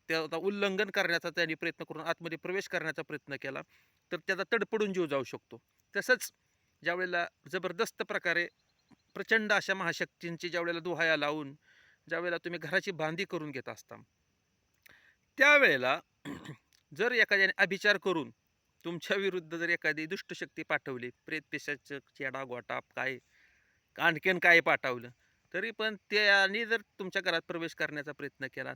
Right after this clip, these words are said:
तर त्याचा नाश होऊ शकतो किंवा त्याला प्रचंड त्रास होऊ शकतो. आणि जर त्याला त्रास झाल्यानंतरनं जर ती शक्ती त्यातनं वाचली, तर ती इतक्या तीव्रतेने पाठवणाऱ्याकडे जाती आणि सत्यानाश करून टाकते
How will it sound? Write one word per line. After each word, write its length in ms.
तर 100
त्याचा 560
नाश 240
होऊ 120
शकतो 380
किंवा 260
त्याला 140
प्रचंड 420
त्रास 320
होऊ 120
शकतो. 360
आणि 540
जर 400
त्याला 160
त्रास 240
झाल्यानंतरनं 760
जर 140
ती 60
शक्ती 300
त्यातनं 320
वाचली, 480
तर 80
ती 220
इतक्या 300
तीव्रतेने 460
पाठवणाऱ्याकडे 680
जाती 300
आणि 200
सत्यानाश 560
करून 220
टाकते 340